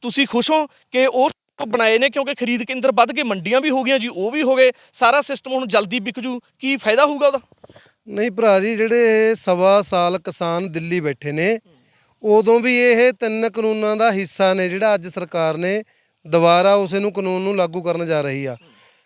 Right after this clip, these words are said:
Speaker 2: ਬੀਜੇਪੀ ਦੀ ਸਰਕਾਰ ਨੇ ਆਪ ਤਾਂ ਇੱਕ ਕਦਮ ਪਿੱਛੇ ਹਟੀ ਤੀ, ਭਗਵੰਤ ਮਾਨ ਸਰਕਾਰ ਰਾਹੀਂ ਜਾਂ ਆਪ ਸਰਕਾਰ ਰਾਹੀਂ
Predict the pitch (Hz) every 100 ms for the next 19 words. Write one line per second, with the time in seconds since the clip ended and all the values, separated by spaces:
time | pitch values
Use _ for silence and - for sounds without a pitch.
0 | _ _ _ 147 175 202 240 220 247 254
1 | - 214 202 190 196 214 226 240 247 -
2 | _ _ _ _ _ 196 196 190 214 240
3 | 208 226 233 233 202 214 - 196 185 208
4 | 196 247 254 247 _ _ _ _ 240 240
5 | 254 208 - 214 220 226 208 196 202 196
6 | 196 208 202 220 226 226 202 196 190 202
7 | 185 196 185 180 185 180 214 240